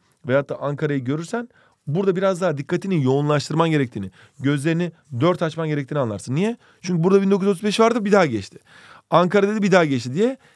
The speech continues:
kendine bir zaman kazandırmış olursun. İstersen bunu soru üzerinde gösterelim. Bak şimdi.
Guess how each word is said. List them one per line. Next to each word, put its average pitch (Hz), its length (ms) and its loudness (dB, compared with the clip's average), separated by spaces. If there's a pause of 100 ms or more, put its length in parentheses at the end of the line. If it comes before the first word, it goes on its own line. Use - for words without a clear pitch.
(380)
kendine 165 380 0
bir 190 80 2
zaman 151 300 2
kazandırmış 123 440 -4
olursun. - 360 -18
İstersen 208 460 0
bunu 220 220 0 (220)
soru 202 300 0
üzerinde 156 300 0
gösterelim. 107 460 -4
Bak 131 140 0
şimdi. - 180 -14